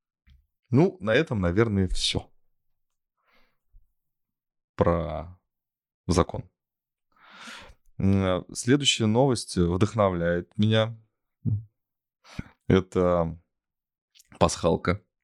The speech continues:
определенная. Ну, мне нравится так <laughs> делать. Наверное, из-за того, что все мы любим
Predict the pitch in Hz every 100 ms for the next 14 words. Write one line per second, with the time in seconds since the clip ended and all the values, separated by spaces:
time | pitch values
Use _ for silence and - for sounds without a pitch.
0 | _ _ _ _ - 87 87 87 87 85
1 | 82 110 113 95 92 82 80 - 113 -
2 | _ - 113 120 107 120 - - - _
3 | - - - - 90 95 92 87 85 -
4 | 85 82 - 82 82 85 _ _ - -
5 | - _ - 87 87 87 85 85 78